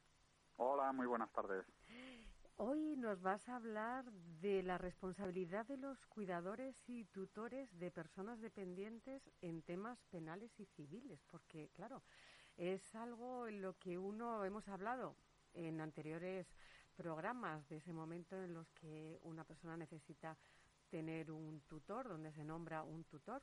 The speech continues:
Speaker 2: de una persona, pero claro, ¿hasta dónde llega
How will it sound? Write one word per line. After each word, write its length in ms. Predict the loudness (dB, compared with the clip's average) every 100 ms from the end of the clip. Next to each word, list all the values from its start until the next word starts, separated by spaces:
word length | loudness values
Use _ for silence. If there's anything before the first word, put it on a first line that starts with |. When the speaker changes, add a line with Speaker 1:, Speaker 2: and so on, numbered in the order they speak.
| -6
Speaker 2:
de 260 | -10 -8
una 400 | -8 -6 -6 -6 -8
persona, 500 | -12 -12 -6 -2 -4 -4 -18 -20 -16
pero 160 | -10 -6
claro, 300 | -2 -2 -4 -8
¿hasta 260 | -12 -10 -6
dónde 320 | -4 -4 -4
llega 340 | -6 -6 -8